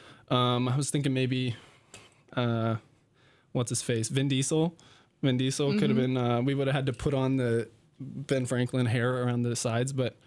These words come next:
Speaker 1: it, it could have been good. Um, and, uh, yep, that's it.
Speaker 2: Alrighty, solid, solid. You know, not really a, a, a climax scene,
Speaker 1: There wasn't really
Speaker 2: but
Speaker 1: a climax. I,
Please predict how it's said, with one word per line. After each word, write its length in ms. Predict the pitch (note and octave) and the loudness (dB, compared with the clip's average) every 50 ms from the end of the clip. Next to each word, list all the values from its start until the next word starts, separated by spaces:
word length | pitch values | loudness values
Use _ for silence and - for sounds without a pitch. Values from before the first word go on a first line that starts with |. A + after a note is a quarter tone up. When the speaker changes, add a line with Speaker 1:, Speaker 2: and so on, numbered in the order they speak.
| - - - - - - - | -20 -20 -20 -20 -20 -8 -2
Speaker 1:
it, 180 | - B2+ A2 - | -2 0 0 0
it 140 | C#3 C#3 C#3 | 0 -2 0
could 140 | - D#3+ C#3+ | 0 -2 0
have 60 | C3 | 2
been 120 | C3 B2+ A#2+ | 2 2 2
good. 300 | B2 B2 C3 C3+ B2+ - - - - - _ _ - | 2 2 0 -2 -4 -6 -10 -20 -20 -20 _ _ -2
Um, 400 | B2+ B2+ B2+ A#2+ A#2+ A2+ A2+ A#2 - _ _ _ _ - - - _ _ _ - | 0 2 2 2 2 0 0 -2 -4 _ _ _ _ -20 -20 -20 _ _ _ 0
and, 480 | - B2+ B2 A#2+ A#2+ B2+ B2+ B2 B2 B2 | 0 2 2 4 2 2 2 0 0 0
uh, 320 | C3 B2 B2 B2 B2+ B2+ B2+ - - - _ _ _ _ _ _ - | 0 0 0 0 0 -2 -2 -4 -8 -20 _ _ _ _ _ _ -6
yep, 160 | D3 C#3 - - | -6 -6 -6 -6
that's 140 | C#3 C3+ | -6 -4
it. 140 | B2+ A2+ - - - - _ _ _ _ _ _ _ _ _ _ _ _ _ _ - | -4 -4 -4 -6 -14 -20 _ _ _ _ _ _ _ _ _ _ _ _ _ _ -4
Speaker 2:
Alrighty, 440 | F#3 F3 E3+ F3 F#3+ G3 F3 E3+ E3 - | -2 0 0 2 0 0 -2 -4 -6 -12
solid, 580 | - - - G3+ F3+ F#3 F#3 E3+ D#3 D#3 D#3+ - | -12 -6 -2 0 2 2 2 0 -2 -4 -6 -12
solid. 500 | - - - F3 E3 E3+ D#3+ D#3 D#3+ E3 - - - - - | -12 -6 -2 -2 -2 0 -2 -4 -6 -6 -10 -14 -18 -14 -10
You 100 | F#3+ G3 | -6 -2
know, 220 | G3+ G3 F#3+ F3 - - _ _ - | 0 0 0 -2 -4 -8 _ _ -8
not 320 | F#3 G3 G#3 A3 - - | -2 0 0 0 0 -2
really 240 | G3 G#3 G#3 G#3+ G#3+ | -2 -2 0 0 0
a, 400 | G3+ F#3 - - - E3 E3 - - - | 0 -2 -4 -4 -4 -4 -6 -6 -8 -8
a, 40 | F3 | -10
a 40 | - | -8
climax 540 | - - G3+ F#3 F#3 F#3+ G#3 G#3 F#3+ - | -6 -4 -2 -2 -2 0 0 -2 -2 -2
scene, 140 | - - A#3+ | -4 -2 0
Speaker 1:
There 100 | F3 F3 | 0 0
wasn't 220 | F#3+ G3 G3 G#3 G3+ | 0 0 0 0 2
really 100 | G3 G3 | 4 4
Speaker 2:
but 160 | G3 G#3 C4+ | 6 6 6
Speaker 1:
a 20 | D4+ | 4
climax. 320 | F3 D#3 D3 C3+ C3+ C#3 | 2 2 2 0 0 0
I, 40 | D#3+ | 0